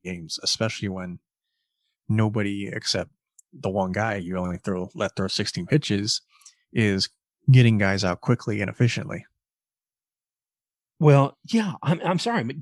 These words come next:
Speaker 2: you're absolutely right. I, I'm s-, sitting here and I'm thinking, I've been hearing everybody say bullpen, bullpen, bullpen. Yankees got a strong bullpen.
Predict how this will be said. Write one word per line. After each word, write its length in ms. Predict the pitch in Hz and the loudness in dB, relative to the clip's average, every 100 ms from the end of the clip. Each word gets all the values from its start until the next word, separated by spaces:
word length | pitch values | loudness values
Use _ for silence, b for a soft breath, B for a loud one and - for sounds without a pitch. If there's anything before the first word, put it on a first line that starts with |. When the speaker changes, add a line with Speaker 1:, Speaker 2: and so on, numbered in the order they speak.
| _ _ _ | _ _ _
Speaker 2:
you're 160 | 151 170 | -2 0
absolutely 420 | 196 196 151 143 | -2 -2 -2 -2
right. 340 | 120 175 185 | 0 -2 -2
I, 100 | 120 - | -6 -4
I'm 100 | 143 | -4
s-, 180 | - - | -4 -10
sitting 300 | - - 196 | -10 -8 -4
here 140 | 135 160 | 0 0
and 80 | 147 | -2
I'm 100 | 139 | -4
thinking, 380 | 175 151 147 - _ _ _ _ - | -6 -4 -4 -6 _ _ _ _ -4
I've 80 | 123 | 0
been 100 | 131 | 2
hearing 240 | 131 120 | 0 -4
everybody 200 | 120 117 | -4 -6
say 120 | - | -6
bullpen, 540 | 85 92 98 80 85 85 | -6 -2 -2 -2 -10 -4
bullpen, 420 | 95 95 - 82 | -2 -2 -6 -6
bullpen. 420 | 101 95 - 87 - _ _ _ | -4 -6 -8 -12 -14 _ _ _
Yankees 400 | 104 120 117 110 | 0 2 2 0
got 80 | |
a 60 | 113 | 0
strong 320 | - 113 104 | 0 -2 0
bullpen. 440 | 98 98 - 90 | -2 -2 -4 -12